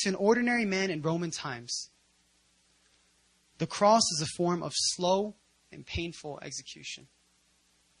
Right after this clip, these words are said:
But to Jesus, who is filled with, again,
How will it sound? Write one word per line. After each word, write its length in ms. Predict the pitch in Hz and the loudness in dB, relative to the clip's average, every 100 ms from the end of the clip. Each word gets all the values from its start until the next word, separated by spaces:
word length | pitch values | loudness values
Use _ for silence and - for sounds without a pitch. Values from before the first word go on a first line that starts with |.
| _ _ _ _ _ _ _ _ _ - | _ _ _ _ _ _ _ _ _ -12
But 100 | - | -8
to 100 | 156 | -2
Jesus, 520 | 147 220 226 247 240 - | 0 0 0 0 -2 -4
who 100 | 196 | -4
is 220 | 160 - - | -4 -2 -2
filled 280 | 185 196 175 | -2 -4 -6
with, 200 | 147 - | -10 -12
again, 300 | 143 139 | -10 -10